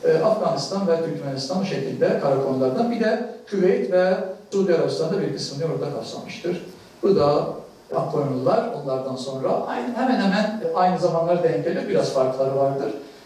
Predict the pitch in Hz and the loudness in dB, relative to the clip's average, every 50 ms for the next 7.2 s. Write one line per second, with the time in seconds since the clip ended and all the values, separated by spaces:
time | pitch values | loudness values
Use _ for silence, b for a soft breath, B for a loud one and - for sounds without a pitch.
0 | B B B - 175 170 165 156 - 151 151 - - 147 143 143 147 147 143 - | B B B 0 2 2 2 2 0 -2 -2 -2 -2 -2 -2 0 0 -2 -2 -4
1 | - - - - - - 165 165 165 - - - 170 190 196 - - 165 160 160 | -6 -10 -14 -10 -2 2 6 6 6 4 2 -2 -4 -4 -4 -4 -2 -2 0 2
2 | 165 165 - - - - 156 151 156 151 147 143 - 165 - - - - - - | 2 2 2 2 0 0 0 2 2 2 2 4 4 4 2 2 0 -2 -6 -10
3 | - B B B B B B - 160 160 147 147 143 143 160 165 165 165 160 - | -12 B B B B B B -4 0 0 2 2 2 4 4 4 4 4 2 -2
4 | - - - - 165 165 165 156 151 147 143 - - - - 151 143 139 139 139 | -4 -4 -4 0 0 0 0 0 -2 -2 -4 -4 -6 -8 -8 -6 -4 -2 -2 -2
5 | 139 - - - 143 127 135 139 135 131 131 131 131 131 - 139 139 139 170 208 | -2 -2 -2 -2 -2 -2 -4 -4 -6 -6 -8 -8 -10 -10 -8 -8 -6 -4 -4 -4
6 | - - - B B B B B B - 170 165 160 165 160 147 139 - - - | -4 -6 -10 B B B B B B 2 4 4 4 4 2 0 -2 -6 -6 -8
7 | 165 160 - | -8 -8 -10